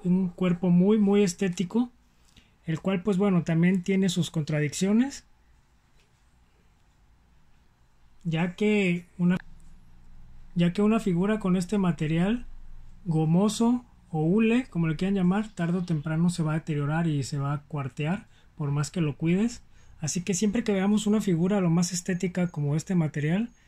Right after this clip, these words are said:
pues es eso, sacrificar lo, lo durare-, dura-, duradero, perdón, o la, lo articulable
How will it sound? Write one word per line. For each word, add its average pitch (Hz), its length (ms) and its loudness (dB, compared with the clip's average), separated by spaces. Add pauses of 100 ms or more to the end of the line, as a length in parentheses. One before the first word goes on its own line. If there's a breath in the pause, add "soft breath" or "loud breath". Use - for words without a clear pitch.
(280 soft breath)
pues 156 260 -2
es 185 200 0 (120)
eso, 175 300 0
sacrificar 151 760 -4 (180)
lo, 147 540 -2 (300)
lo 151 180 0
durare-, 151 560 0
dura-, 160 560 2
duradero, 170 480 2
perdón, 202 480 0
o 160 140 0
la, 151 500 0 (420 soft breath)
lo 160 140 0
articulable 180 800 0